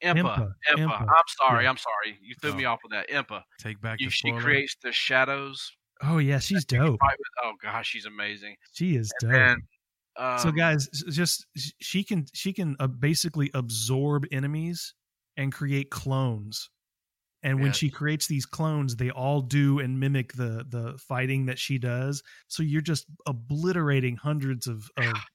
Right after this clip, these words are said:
Speaker 2: goblins.
Speaker 1: amazing.
Speaker 2: It's insane. She is insane. Um, the one I've, the one I found so far that I've enjoyed the most is Urbosa.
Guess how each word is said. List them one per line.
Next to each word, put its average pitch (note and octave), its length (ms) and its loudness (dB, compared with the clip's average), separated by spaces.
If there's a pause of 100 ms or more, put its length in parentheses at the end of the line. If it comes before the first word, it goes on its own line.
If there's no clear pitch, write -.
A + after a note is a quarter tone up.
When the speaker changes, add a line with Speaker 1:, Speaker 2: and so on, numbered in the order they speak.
(220)
Speaker 2:
goblins. A#2+ 360 -2
Speaker 1:
amazing. A2 840 -8
Speaker 2:
It's B2+ 120 -2
insane. D3 960 2
She D#3+ 300 -2
is C3+ 220 -2
insane. C3+ 520 -2 (460)
Um, B2+ 400 0
the C#3+ 220 0
one F3+ 160 2
I've, D#3 260 0 (100)
the C#3 100 2
one D#3 180 0
I D#3 80 0
found C#3 460 2
so B2+ 140 -2
far C#3+ 360 0
that A#2 100 2
I've C3 200 2
enjoyed B2 300 0
the A#2+ 60 -2
most A#2 280 -2
is A2 120 -4
Urbosa. A#2 540 -4